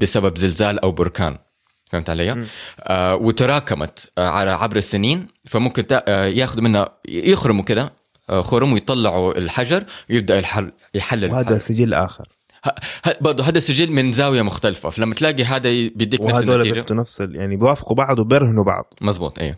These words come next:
Speaker 2: أوكي.
Speaker 1: مم.
Speaker 2: حلو.
Speaker 1: فهذه واحدة من طرق اللي إحنا نقدر نعرف درجة الحرارة زمان في الكرة الأرضية كانت كم، آه، تكوين الغلاف الجوي كان مكون من إيش، وهكذا.
Speaker 2: مم، مم. طيب،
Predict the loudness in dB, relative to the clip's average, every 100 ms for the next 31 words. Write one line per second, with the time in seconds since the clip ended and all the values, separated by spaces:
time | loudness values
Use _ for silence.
0 | -2 -2 -2 -6 -8 -12 -12 -8 -2 0
1 | 2 2 2 2 2 2 4 2 2 0
2 | -2 -2 0 0 0 0 -2 -2 -4 0
3 | 0 0 -2 0 2 2 2 2 2 2
4 | 0 -4 -8 -6 0 2 2 2 0 -2
5 | -2 -4 -2 0 0 -6 -18 -20 -16 -4
6 | 0 2 2 0 0 2 2 2 0 0
7 | 0 0 0 -2 -4 -8 -14 -16 _ _
8 | -2 0 2 2 2 2 0 0 0 0
9 | 0 -2 -6 -12 _ _ _ _ -4 -2
10 | -4 -6 -6 -8 -12 _ _ _ _ _
11 | _ _ _ _ _ -2